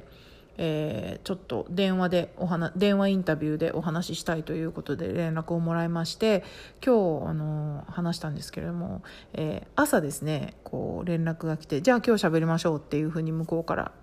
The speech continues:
連絡が来てですね、えー、会社終わってから三十分ぐらいの時、時間だったので、まあ、とりあえず家に帰って、家の、えー、ゲストルームで、娘がまだ保育園から帰ってこない時間なので、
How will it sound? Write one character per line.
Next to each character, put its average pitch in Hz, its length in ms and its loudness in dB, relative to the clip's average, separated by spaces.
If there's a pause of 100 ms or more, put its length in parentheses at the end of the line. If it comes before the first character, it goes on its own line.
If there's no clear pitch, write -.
(100)
連 165 160 -2
絡 160 160 -4
が 151 80 -4
来 - 80 -14
て 165 100 -2
で - 120 -6
す - 100 -8
ね、 165 160 -4 (680)
え 147 520 -2
ー、 - 140 -20 (600)
会 185 180 6
社 185 160 4
終 175 120 4
わ 185 100 4
っ - 20 -8
て 185 80 0
か 147 120 0
ら 160 40 -4
三 165 160 0
十 170 100 -4
分 180 180 -2
ぐ 170 80 2
ら 151 80 2
い - 20 -2
の 151 140 -4
時、 - 360 -6 (160)
時 175 160 -4
間 160 200 0
だ 165 80 0
っ 165 80 -4
た 147 100 -4
の 156 140 -4
で、 196 140 2
ま 170 100 2
あ、 - 20 0
と 185 100 2
り 202 120 4
あ - 20 6
え 202 60 4
ず 165 100 -2
家 175 160 0
に 165 140 -2
帰 - 160 -6
っ 143 40 -2
て、 160 220 -2
家 165 240 2
の、 151 320 -2 (140)
え 147 220 -4
ー、 - 20 -4
ゲ 156 160 0
ス - 80 -8
ト 170 100 0
ル 170 120 0
ー - 20 0
ム 151 100 -2
で、 143 180 -4 (840)
娘 202 400 4
が 185 60 4
ま 165 140 2
だ 151 80 2
保 170 140 2
育 165 160 -2
園 170 120 0
か - 120 -2
ら 104 80 -2
帰 - 100 2
っ 220 60 4
て - 120 -4
こ 156 120 0
な 147 120 -2
い 147 40 -2
時 160 100 -2
間 156 180 -2
な 151 120 -2
の 160 120 -6
で、 165 240 0